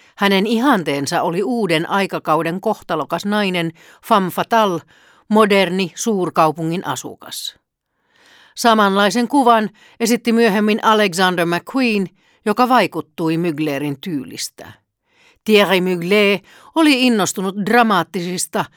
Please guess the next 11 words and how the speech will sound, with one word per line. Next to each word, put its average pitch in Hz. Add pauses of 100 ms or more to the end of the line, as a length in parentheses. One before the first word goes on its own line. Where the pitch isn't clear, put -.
(260)
teatterimaisista 175
tehokeinoista 185 (260)
ja 240
sai 262
inspiraatiota 151
hyönteisten 165
kitiinikuorista, 185 (240)
haarniskoista 180 (240)
ja 214
robottien 170
metalliosista. 135